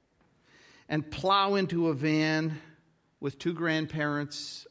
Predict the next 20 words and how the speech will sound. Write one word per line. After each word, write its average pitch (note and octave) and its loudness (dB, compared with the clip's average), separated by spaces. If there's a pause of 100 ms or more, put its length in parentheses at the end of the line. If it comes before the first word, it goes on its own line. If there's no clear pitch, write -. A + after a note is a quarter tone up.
a C3+ -4
great-grandmother, C3+ 0 (720)
and D3 -2
three D3+ 0
children, A#2+ -2 (160)
Daniel, D3+ 2
nine, C3 0 (720)
Harrison, E3+ 0
five, C3 0 (160)
and C#3 -2
little C#3 0
Millie, C3 0
two. A#2+ -6 (1080)
In F#3 4
a F3 2
flash, - -2 (640)
the C#3+ 2
Neville F3+ 4
Lake E3+ 4
family C#3 0